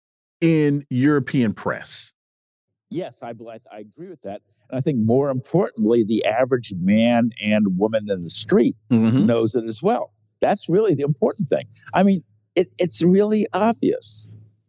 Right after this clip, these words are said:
Speaker 2: Uh, this is the, this is the essence of the problem. It's really obvious that the U S was the only country with the motive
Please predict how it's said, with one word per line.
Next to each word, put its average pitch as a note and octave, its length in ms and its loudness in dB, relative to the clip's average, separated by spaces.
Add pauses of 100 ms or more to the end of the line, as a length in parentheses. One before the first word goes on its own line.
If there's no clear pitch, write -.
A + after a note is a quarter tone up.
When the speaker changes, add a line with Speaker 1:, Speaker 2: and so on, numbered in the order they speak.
(880)
Speaker 2:
Uh, D#3 100 0 (200)
this A#3 240 0
is F#3 100 0
the, D#3 300 2
this G3+ 180 0
is G3+ 80 0
the E3+ 180 2
essence E3 300 0
of - 60 -12
the F3 160 -2
problem. G#2+ 400 0 (280)
It's - 240 -2
really G3+ 520 2 (120)
obvious C#3 580 0
that F#2 120 -20
the G2+ 80 0
U C3 340 2
S B2 180 -2
was A2+ 140 -4
the G2+ 140 -6 (100)
only G3 420 2
country A#2 600 0 (280)
with A#2 220 2
the A2 120 2
motive F3 580 2